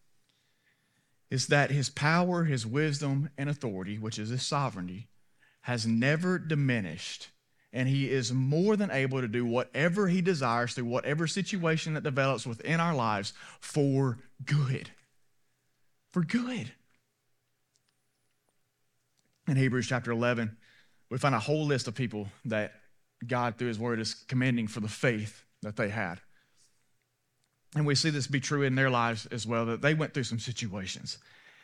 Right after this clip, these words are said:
And they didn't know exactly how it was going to work out for good. They didn't know how in the world God had a plan or a purpose. They just knew that it was there and they trusted. And they knew that something better was coming as a result of all that they were facing. So listen to what the writer of Hebrews says about these people.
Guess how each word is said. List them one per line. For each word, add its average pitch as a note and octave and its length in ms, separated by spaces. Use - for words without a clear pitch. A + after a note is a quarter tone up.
And A#2+ 140
they D#3 100
didn't C3+ 320
know C#3 520
exactly C3 420
how C3+ 320
it - 60
was C3 100
going C#3 180
to B2+ 60
work C3 280
out C#3 160
for A#2+ 140
good. C#3+ 340
They C#3 140
didn't C3 320
know C3+ 260
how C#3+ 440
in C3 160
the B2 80
world C#3 320
God C3+ 240
had C3+ 100
a G#2+ 60
plan C#3 300
or B2+ 40
a - 60
purpose. C#3 280
They D3 140
just D3 200
knew D3 200
that C3 120
it C3 80
was A#2+ 160
there D3 240
and C3+ 80
they A2+ 100
trusted. C#3+ 440
And C3 80
they C#3 240
knew E3 220
that D#3 120
something F3 560
better E3+ 380
was C3+ 200
coming B2+ 640
as D3+ 180
a D3+ 60
result C#3 560
of - 140
all D3 320
that C3 200
they C#3+ 120
were C3 180
facing. C3 540
So C3+ 140
listen E3 300
to D#3 40
what D3+ 80
the C#3+ 80
writer C#3 220
of B2+ 80
Hebrews C3+ 280
says C3 200
about A#2+ 240
these A#2 160
people. - 280